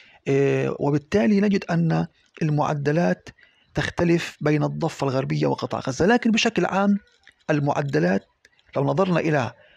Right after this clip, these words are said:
الجدول الموجود على اليسار، نجد أن المعدلات بين الخريجين الذين يمثلون القوة الضاربة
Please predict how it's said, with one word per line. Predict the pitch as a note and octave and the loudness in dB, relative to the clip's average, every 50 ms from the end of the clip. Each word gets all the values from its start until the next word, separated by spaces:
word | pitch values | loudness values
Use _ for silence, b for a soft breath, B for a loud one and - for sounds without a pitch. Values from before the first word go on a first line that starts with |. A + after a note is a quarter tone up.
| b b b _ - | b b b _ -2
الجدول | D3+ C#3+ C3 F3+ F3+ D#3+ C#3 C#3 C3 - - | -2 2 2 2 2 2 0 -2 -2 0 0
الموجود | C#3+ C#3 C#3 C#3 D3 E3+ D#3 | 0 0 0 0 2 2 2
على | D3 - C3+ C#3 | 2 0 0 0
اليسار، | C#3+ C#3 C#3 B2+ - - F3+ F#3 G3 G3+ G3+ B B B B B B B B B B G3 | 0 0 0 0 0 0 0 2 2 0 -2 B B B B B B B B B B 2
نجد | G3+ F3+ F#3 - - | 2 2 2 2 2
أن | F3 E3 D#3 D#3 D#3 E3+ - - _ _ _ _ _ - | 2 2 2 2 0 0 -2 -6 _ _ _ _ _ -2
المعدلات | E3 D#3 D3+ C#3+ D3 - - D3 C#3 C3+ D3+ D#3 F3+ G3+ G#3 G3+ - - - | 0 0 2 0 0 0 -2 -4 -2 -2 0 0 2 0 0 -2 -4 -2 -2
بين | D#3 D#3+ E3 D#3+ | 0 2 2 2
الخريجين | D#3 D3 - - - E3 D#3 D3+ D3+ E3+ E3 D3 C#3 F#3+ G#3 G#3+ A3 A3 G#3+ G#3+ _ _ _ _ - _ _ _ _ - | 0 0 -2 -2 -2 -2 -2 0 0 0 0 0 2 2 4 4 4 2 0 -2 _ _ _ _ -20 _ _ _ _ -4
الذين | - D3+ D3+ D#3 F#3+ F#3 | -2 0 0 2 2 2
يمثلون | F#3 F3 D#3 D3 - - - E3+ D#3 F#3 F3 C#3 G#2+ G2 - _ _ _ _ _ _ _ _ _ _ _ _ _ _ _ _ _ _ _ _ _ _ _ _ _ - | 2 2 0 -2 -4 -2 0 2 2 4 2 2 -2 -4 -8 _ _ _ _ _ _ _ _ _ _ _ _ _ _ _ _ _ _ _ _ _ _ _ _ _ -2
القوة | C#3+ C#3 C3 B2+ C3 C3 C3 C3 - - - - - - A3 A#3 G#3 F#3 F3 | 0 0 0 0 0 -2 -2 -2 -4 -6 -8 -6 -2 2 2 4 4 2 2
الضاربة | D#3 C#3 B2 E3+ E3 D#3+ D3 C3+ A#2 A2+ G#2+ | 0 -2 -2 0 0 0 0 0 0 -2 -4